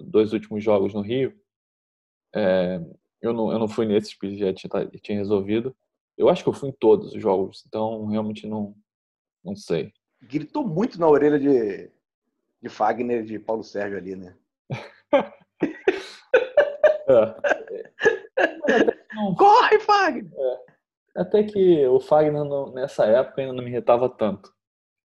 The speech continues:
Speaker 2: Não irritava
Speaker 1: Depois,
Speaker 2: tanto, não,
Speaker 1: é,
Speaker 2: né?
Speaker 1: depois ele foi, depois foi piorando.
Speaker 2: Mas esse time é aquilo que você falou, o time foi montado pra, assim, vamos,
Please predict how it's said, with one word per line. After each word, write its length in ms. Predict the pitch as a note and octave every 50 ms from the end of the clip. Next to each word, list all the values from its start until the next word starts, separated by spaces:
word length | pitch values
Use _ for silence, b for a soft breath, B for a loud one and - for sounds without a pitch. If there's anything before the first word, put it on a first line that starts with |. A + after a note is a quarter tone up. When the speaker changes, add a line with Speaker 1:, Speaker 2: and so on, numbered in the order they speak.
| _ _ _ _ -
Speaker 2:
Não 140 | C#3+ D3
irritava 380 | C#3 C#3 - - C3 C3 B2+ B2
Speaker 1:
Depois, 180 | A#2 A2+ A#2 A2+
Speaker 2:
tanto, 180 | G#2+ F#2 A2 G2+
não, 180 | G2+ F#2+ D#2+
Speaker 1:
é, 40 | G2
Speaker 2:
né? 140 | G2 G2 - _ -
Speaker 1:
depois 520 | G#2 G2+ G2 - - A2+ A2 A2 G#2+ G#2+
ele 320 | A2 G#2+ G#2+ G#2+ G#2+ G2+ G2+
foi, 160 | - - -
depois 320 | G#2+ G#2+ - - G#2+ G#2+
foi 220 | - _ - G#2+ G#2
piorando. 440 | G#2+ - A2 G2 - - - - - _ _ _ B B B B
Speaker 2:
Mas 180 | B - B3 D4
esse 200 | C#4+ - - G#3
time 240 | D3+ - G3 G3 A3 G#3+
é 80 | G3
aquilo 260 | F3+ D3+ - D#3 D3+
que 80 | D3+ -
você 100 | - G3
falou, 260 | F3 A3+ G#3 D#3+ A#2 G#2+
o 40 |
time 240 | G#2 - B2 B2+ D3
foi 160 | C#3+ - D3+
montado 540 | D#3 E3+ F3 E3+ D#3+ - - A#2 B2 - E3+ D#3+
pra, 180 | - - - D#4 D#4+ D#4+ E4 E4 E4+ F4 F4+ F4 - _ _
assim, 240 | - - F3+ G2 F2+ _ _ _ _ _
vamos, 560 | - G#2+ A2 A#2+ C#3+ D#3 D#3 D#3+ A3+ A3+ A3+